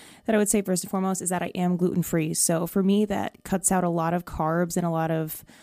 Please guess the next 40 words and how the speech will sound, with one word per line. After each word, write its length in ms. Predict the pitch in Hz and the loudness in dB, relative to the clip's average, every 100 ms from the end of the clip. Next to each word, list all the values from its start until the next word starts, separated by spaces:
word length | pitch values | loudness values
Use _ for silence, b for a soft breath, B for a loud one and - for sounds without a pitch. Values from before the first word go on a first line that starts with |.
| B B B B B | B B B B B
more 180 | 277 294 | 0 2
refined 480 | 262 233 226 220 214 | 2 2 4 4 4
processed 460 | - 202 214 208 | 2 0 2 2
foods, 260 | - 196 190 | 4 4 4
like, 120 | 185 | 0
right 240 | 175 180 175 | 2 2 2
off 180 | 165 | 0
the 80 | - | -2
bat, 320 | 175 185 180 | 2 2 2
your 160 | 185 160 | -2 -6
pizzas, 640 | - 226 208 - 196 185 | -2 -2 0 0 0 0
pastas, 800 | 175 185 185 - 185 180 175 175 - b b | 0 -2 -2 0 0 2 2 0 -4 b b
all 160 | 185 | 2
that 160 | 185 180 | 2 2
kind 180 | - 180 | 2 2
of 100 | 180 | 2
stuff. 380 | - 185 180 - | 2 2 0 -4
I 140 | - | -4
can't 240 | 175 214 | 0 4
even 200 | 208 185 | 4 4
have 260 | 156 151 165 | 0 -2 0
it. 180 | 226 - | 0 2
So 380 | - 180 180 180 | 2 4 4 4
it 140 | 190 | 2
really 260 | 175 180 180 | 4 4 2
eliminates 500 | 170 175 180 180 180 | 0 0 0 0 -2
a 60 | |
whole 640 | 165 - 175 170 170 170 185 | -4 2 4 4 2 0 -2
realm 320 | 175 170 175 | 0 0 0
of 140 | 180 | -2
temptation. 760 | - 185 180 175 170 226 254 247 | 0 -2 0 0 0 2 2 2
I 60 | - | 4
mean, 140 | 202 | 6
there 140 | 196 185 | 6 4
is 160 | 185 | 2
obviously 480 | - 180 170 170 170 - | 0 0 0 2 0 -2
a 80 | 165 | -4
gluten-free 640 | 175 170 165 - 165 160 B B B B | -2 -2 -2 -2 -2 -2 B B B B
alternative 420 | 240 240 214 196 | 0 4 4 2
to 140 | 196 | 0